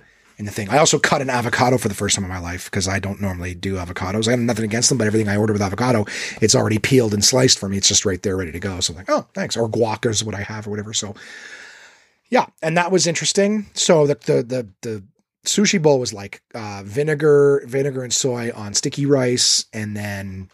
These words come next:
I had, uh, cabbage and edamame. It was cooked. That had some soy cooked into it. This ginger sesame dressing that we put on the potatoes, the sweet potatoes that came out. I say we 'cause I ate it with Jay. So I,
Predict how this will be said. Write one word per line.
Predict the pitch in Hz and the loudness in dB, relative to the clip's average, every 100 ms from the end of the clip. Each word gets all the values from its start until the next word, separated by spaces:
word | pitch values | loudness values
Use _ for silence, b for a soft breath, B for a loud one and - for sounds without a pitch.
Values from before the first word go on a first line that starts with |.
| _ _ _ _ _ _ - | _ _ _ _ _ _ -6
I | 113 | -4
had, | 90 92 87 | -2 -4 -6
uh, | 92 87 | -10 -8
cabbage | - 110 107 107 | -6 -4 -2 -2
and | 98 | -4
edamame. | 92 117 135 127 127 | -6 -6 -6 -4 -6
It | 123 B B B | -8 B B B
was | 127 | -2
cooked. | - - 127 - | 0 2 2 2
That | 117 | 0
had | 120 | 0
some | 117 | 0
soy | - 123 113 | 2 2 0
cooked | - 113 120 | -2 -4 -6
into | 117 120 | -6 -4
it. | 113 113 B B B _ | -2 -4 B B B _
This | 113 - | 0 2
ginger | 120 123 131 131 135 131 | 2 0 2 4 6 6
sesame | 123 - 131 - 131 127 127 120 120 - | 6 4 4 2 2 0 -2 -2 -4 -8
dressing | 117 123 123 - 123 | -6 -2 0 0 -2
that | 117 | -6
we | |
put | 110 127 110 | -6 -4 -4
on | 110 110 | -6 -4
the | 113 104 | -4 -4
potatoes, | - - 117 117 117 120 120 120 - B B B B | -6 -4 0 0 2 0 -2 -2 -6 B B B B
the | - | -2
sweet | - 113 | 0 0
potatoes | 120 113 | 0 -2
that | 110 | -4
came | - 113 | -4 -4
out. | 107 107 - b b b - | -6 -8 -12 b b b -4
I | |
say | - 147 | 4 4
we | 113 110 | 4 0
'cause | 104 | -2
I | 101 | -4
ate | 98 | -6
it | |
with | 95 | -6
Jay. | 87 90 | -4 -4
So | 85 | -4
I, | 95 | -4